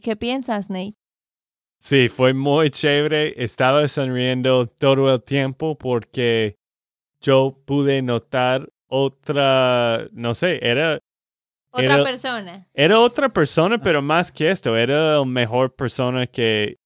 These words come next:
Speaker 2: Thomas podía ser,
Speaker 1: Ajá.
Speaker 2: porque, no sé, tenía todo, él tenía una presencia muy grande, especial. Pude notar todo el talento que, que él tiene.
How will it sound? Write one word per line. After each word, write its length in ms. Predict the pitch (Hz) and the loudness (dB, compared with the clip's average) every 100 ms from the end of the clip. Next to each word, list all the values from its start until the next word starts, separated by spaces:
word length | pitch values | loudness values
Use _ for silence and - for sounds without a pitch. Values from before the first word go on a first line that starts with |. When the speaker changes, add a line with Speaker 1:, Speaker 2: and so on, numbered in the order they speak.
| _ | _
Speaker 2:
Thomas 640 | - 123 123 127 120 - - _ _ _ _ _ _ _ _ _ _ _ | -2 0 0 -2 -4 -8 -14 _ _ _ _ _ _ _ _ _ _ _
podía 580 | - 131 127 131 127 117 | 0 2 4 2 2 2
ser, 480 | 104 - 143 202 110 | -2 -2 0 2 0
Speaker 1:
Ajá. 160 | - - - | -4 -4 -2
Speaker 2:
porque, 1000 | 117 110 - 120 113 110 107 104 104 110 | -2 -2 -2 2 2 2 2 0 -2 -4
no 160 | 107 104 | -6 -6
sé, 200 | 135 175 | -4 -4
tenía 540 | - 117 117 113 110 | -2 -2 0 0 -2
todo, 800 | 107 - 117 120 120 117 110 110 | -4 -4 -2 0 2 2 0 -2
él 160 | 107 107 | -4 -4
tenía 320 | 139 139 135 127 123 _ | -4 -2 -2 -4 -8 _
una 240 | - 139 131 - | -4 -2 -4 -6
presencia 880 | 120 113 127 135 131 143 131 123 117 | -4 -2 0 0 -2 2 2 2 0
muy 920 | - 117 120 131 131 127 127 123 117 _ _ _ - | -8 -14 -4 -2 0 2 0 -2 -6 _ _ _ -4
grande, 500 | 123 139 156 135 117 | 0 0 0 0 0
especial. 920 | - - 120 - 120 120 160 147 104 - _ _ | -2 -4 -4 -2 0 2 4 2 -2 -10 _ _
Pude 260 | 139 143 139 | -4 0 0
notar 420 | 131 113 131 131 | -2 -2 0 0
todo 420 | - 127 127 123 | -2 -2 0 0
el 80 | 120 | -2
talento 580 | - 113 120 127 139 127 | -4 0 0 0 -2 -2
que, 500 | - 110 104 101 117 | -2 0 0 -2 -6
que 240 | - 110 110 | -4 0 0
él 180 | 107 | 0
tiene. 440 | 101 135 135 107 | -2 0 0 0